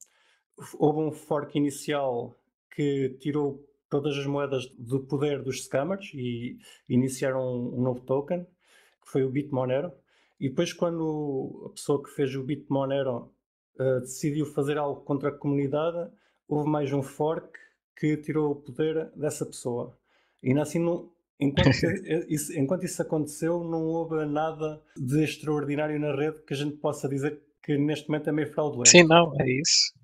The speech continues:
Speaker 2: Os forks resolveram, no fundo.
Speaker 1: A, a questão do, do Dash é diferente, porque foram minadas dois milhões de moedas por engano e depois simplesmente foram-se mantendo. E neste momento existe uma comunidade a suportar a moeda ainda, ainda relativamente grande.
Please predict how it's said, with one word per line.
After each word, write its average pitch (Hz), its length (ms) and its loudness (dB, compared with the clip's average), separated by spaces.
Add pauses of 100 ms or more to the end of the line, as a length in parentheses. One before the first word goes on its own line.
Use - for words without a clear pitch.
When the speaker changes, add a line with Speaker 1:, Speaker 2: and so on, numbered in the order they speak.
(220)
Speaker 2:
Os - 100 6
forks - 760 12
resolveram, 127 600 10
no 135 140 4
fundo. 135 500 0 (140)
Speaker 1:
A, 165 200 6
a 156 40 4
questão 196 260 -2
do, 190 460 -2
do 180 120 -4
Dash 165 240 -2
é 151 60 -2
diferente, 185 420 -4
porque - 300 -10
foram 147 280 0
minadas 143 440 0 (260)
dois 135 320 -2
milhões 147 340 -2
de - 60 -12
moedas 143 360 -2
por - 260 -4
engano 160 580 -2 (560)
e 165 260 0
depois 175 280 -4
simplesmente 180 440 -2
foram-se 180 300 -2
mantendo. 170 540 0 (140)
E 120 160 -2
neste 123 240 0
momento 131 240 -2
existe 131 240 -4
uma 139 200 2
comunidade 143 1040 -2 (180)
a 160 120 -6
suportar 147 680 -2
a 143 180 0
moeda 147 440 -2
ainda, 151 600 -4
ainda 143 200 0
relativamente 147 600 -2
grande. 139 320 -4